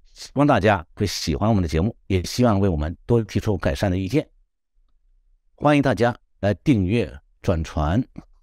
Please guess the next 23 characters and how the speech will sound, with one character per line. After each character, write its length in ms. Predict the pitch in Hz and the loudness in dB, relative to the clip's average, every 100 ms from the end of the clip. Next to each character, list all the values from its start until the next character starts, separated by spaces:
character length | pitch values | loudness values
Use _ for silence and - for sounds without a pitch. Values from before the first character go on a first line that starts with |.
| _ _ _ - | _ _ _ -6
收 180 | - | 0
看 180 | 127 - | 0 0
我 60 | 78 | -2
们 80 | 82 | -2
节 160 | 82 | -2
目， 180 | 92 139 _ _ _ _ - | -2 -4 _ _ _ _ -4
我 80 | |
们 140 | 98 85 | -2 0
下 180 | - 120 | -2 -2
次 120 | 107 | -2
再 120 | 95 | -2
见。 200 | 80 101 - _ _ _ _ _ _ _ _ _ _ _ - - - - - _ _ _ _ | -2 -6 -8 _ _ _ _ _ _ _ _ _ _ _ -18 -12 -10 -12 -18 _ _ _ _
中 140 | 220 | 0
小 100 | 180 | 0
中 120 | 143 | 0
国 80 | 180 | -2
的 80 | 170 | -4
粉 140 | - | -4
丝 120 | 90 147 | -4 -2
们， 140 | 127 | -2
大 100 | 113 | -2
家 180 | 113 117 | -2 -2
好！ 300 | - 73 | -4 -8